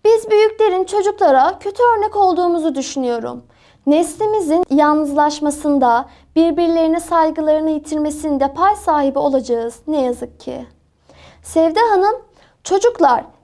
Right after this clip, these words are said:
teknoloji yerinde kullanıldığı zaman faydası inkar edilemez bir nimettir. Lakin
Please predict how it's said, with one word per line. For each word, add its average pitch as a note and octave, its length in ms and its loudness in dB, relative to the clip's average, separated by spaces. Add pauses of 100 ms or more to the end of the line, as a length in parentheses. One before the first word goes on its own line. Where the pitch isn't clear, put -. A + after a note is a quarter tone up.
teknoloji A4+ 640 0
yerinde F4+ 500 2
kullanıldığı G4 600 0
zaman E4 420 0
faydası G4 560 -2
inkar F4 400 0
edilemez E4+ 560 -4
bir E4 180 -2
nimettir. B3+ 720 -8 (400)
Lakin D#4 640 0